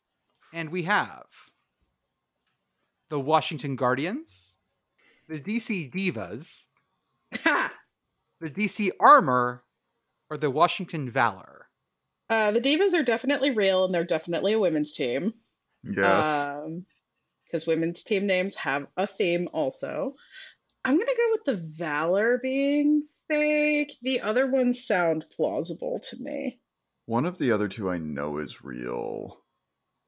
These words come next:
Speaker 3: Um, I will also take the Valor.
Speaker 1: Okay.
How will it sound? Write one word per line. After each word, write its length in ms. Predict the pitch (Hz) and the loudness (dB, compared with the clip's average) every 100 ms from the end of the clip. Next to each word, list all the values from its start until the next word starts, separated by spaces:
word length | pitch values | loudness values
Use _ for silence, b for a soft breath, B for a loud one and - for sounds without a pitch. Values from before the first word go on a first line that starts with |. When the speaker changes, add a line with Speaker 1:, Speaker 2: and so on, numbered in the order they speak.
| _ _ _ - - _ _ | _ _ _ -20 -20 _ _
Speaker 3:
Um, 1900 | - 73 73 71 71 65 62 62 60 62 55 53 57 60 58 58 58 58 57 _ _ _ _ _ _ _ _ | -16 -12 -10 -8 -8 -8 -8 -8 -8 -10 -10 -12 -12 -12 -12 -12 -12 -14 -16 _ _ _ _ _ _ _ _
I 100 | - | 0
will 160 | 110 117 | 4 4
also 360 | 76 82 - - | 2 -4 -6 -8
take 240 | - - | -10 -10
the 80 | - | -10
Valor. 560 | - 50 50 50 52 - _ _ _ _ _ | -6 -6 -4 -6 -8 -12 _ _ _ _ _
Speaker 1:
Okay. 220 | - 113 | -14 -12